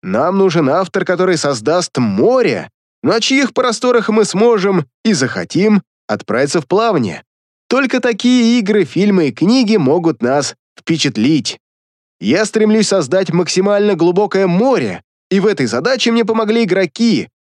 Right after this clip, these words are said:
каждый из которых привносит в воду творчества. Положение автора печально. Что бы он ни создал,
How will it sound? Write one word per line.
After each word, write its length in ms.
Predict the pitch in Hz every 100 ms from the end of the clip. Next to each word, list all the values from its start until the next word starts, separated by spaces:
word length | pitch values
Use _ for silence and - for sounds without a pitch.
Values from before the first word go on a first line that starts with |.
| _
каждый 340 | 226 208 175
из 80 | 143
которых 480 | 143 139 208 208 151
привносит 640 | 151 120 139 202 175 147 - _ _
в 120 | 104
воду 320 | 107 185 170 147
творчества. 760 | 110 170 156 107 - 80 - _ _ _ _ _ -
Положение 720 | 113 151 185 277 269 262 -
автора 440 | 165 185 - 220
печально. 720 | 233 254 - 113 90 82 78 - _ _ _ _
Что 300 | - 262 269
бы 100 | 254
он 240 | 247 233
ни 100 | 214
создал, 640 | 190 160 120 208 262 247